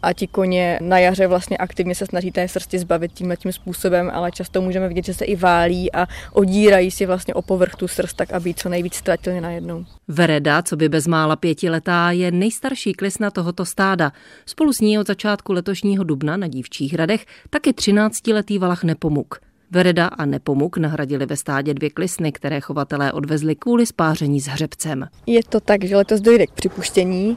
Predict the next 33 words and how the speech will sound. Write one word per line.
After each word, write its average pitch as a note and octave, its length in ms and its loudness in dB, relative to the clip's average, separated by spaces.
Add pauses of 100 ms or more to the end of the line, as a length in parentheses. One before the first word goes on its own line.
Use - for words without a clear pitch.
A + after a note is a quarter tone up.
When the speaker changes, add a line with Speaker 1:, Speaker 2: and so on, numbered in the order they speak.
Speaker 1:
klisen G#3 360 0
Kamíny G3 420 0
a F#3 80 -2
Lany G3 440 4
a F3+ 240 -2
zároveň G3 480 0
máme F#3+ 220 0
na F#3+ 60 2
Dolním G3 340 2
Dobřehově F#3+ 500 2
ještě F#3 280 -2
jeden G3+ 380 0
harém, A3 480 2
a F3 260 -2
hřebce F3+ 520 -6
Lena, G3 400 2
který G3+ 220 -4
byl F3 160 -2
pražským, A#3 640 -2
a G#3 160 -4
vlastně G3+ 240 -4
chovným G#3+ 320 0
hřebcem G#3+ 540 0
a F3 280 -2 (320)
z F3 80 -6
důvodu F#3+ 260 4
té G3 100 6
rekonstrukce F#3 520 0
byl F#3 120 0
přesunut F#3+ 520 -2 (340)
na G3 80 2
Dolní F#3+ 280 4
Dobřehov G#3 500 2